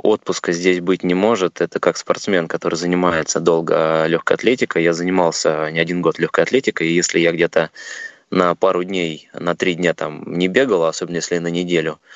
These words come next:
то через неделю, э, я испытывал болевые ощущения в мышцах, как, как будто заново учился ходить. Э, такой разрыв создавался. Уровень, э, нужно поддерживать, э, постоянно. Э, вот,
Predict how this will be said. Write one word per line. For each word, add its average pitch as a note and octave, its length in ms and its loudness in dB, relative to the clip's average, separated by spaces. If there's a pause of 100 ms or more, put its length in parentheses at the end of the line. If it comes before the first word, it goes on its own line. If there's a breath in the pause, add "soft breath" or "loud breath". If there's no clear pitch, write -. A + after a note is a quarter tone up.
(300 loud breath)
то F2+ 180 2
через F2+ 240 2
неделю, F2+ 720 2
э, E2 320 2
я F2 200 2
испытывал E2 720 0
болевые F2 460 2
ощущения E2+ 480 -2
в E2 40 -6
мышцах, - 380 -2
как, - 160 -4 (920 loud breath)
как F2+ 120 2
будто F#2+ 180 2
заново F#2+ 260 2
учился F2 320 -2
ходить. - 500 -2
Э, D#2 240 -2
такой F2+ 220 2
разрыв F#2 280 0
создавался. E2 560 0 (440 loud breath)
Уровень, F#2 460 0
э, D#2+ 320 0
нужно F2+ 300 0
поддерживать, E2 720 0
э, - 140 2
постоянно. D#2+ 580 0 (760 loud breath)
Э, D#2+ 400 0
вот, E2 200 0